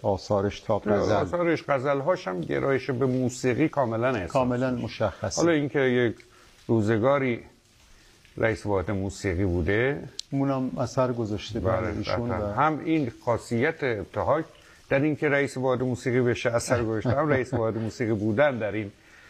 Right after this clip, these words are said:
Speaker 2: ویژگی ها حتماً مؤثر.
Speaker 1: بله، بله.
Speaker 2: خب، قاعدتاً پیش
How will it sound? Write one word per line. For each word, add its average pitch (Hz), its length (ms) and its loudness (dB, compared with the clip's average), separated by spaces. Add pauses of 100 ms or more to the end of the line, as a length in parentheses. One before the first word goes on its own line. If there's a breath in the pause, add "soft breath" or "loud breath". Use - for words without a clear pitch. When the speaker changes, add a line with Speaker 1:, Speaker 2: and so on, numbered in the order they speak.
(160 loud breath)
Speaker 2:
ویژگی 98 440 2
ها 92 200 2
حتماً 98 240 -6
مؤثر. 92 600 0
Speaker 1:
بله، 117 120 -4 (160)
بله. 110 140 4
Speaker 2:
خب، 151 220 2
قاعدتاً 123 520 2 (380)
پیش - 300 -4